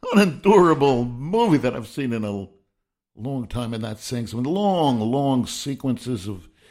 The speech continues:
just two characters yakking at each other. I don't know what they're talking about. <clears throat> As I said in a previous, uh,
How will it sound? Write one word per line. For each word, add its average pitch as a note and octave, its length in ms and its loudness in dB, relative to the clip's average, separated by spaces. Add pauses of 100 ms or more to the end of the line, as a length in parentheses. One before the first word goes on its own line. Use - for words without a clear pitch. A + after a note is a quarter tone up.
(420)
just B2 200 -10
two E3+ 100 -2
characters A#2 580 -4
yakking G#2+ 520 -6
at A2 80 -4
each A2 260 -6
other. A2 240 -2
I A2 60 -6
don't A#2+ 140 -4
know G#2 60 -4
what C#3+ 480 -4 (1200)
they're G2 140 -12
talking F#2+ 440 -12
about. F2 540 -12
<clears throat> - 1200 -2
As C3 140 0
I C3+ 120 2
said C#3+ 420 0
in B2 140 2
a A2 40 0
previous, A#2 720 -4
uh, G2 200 -8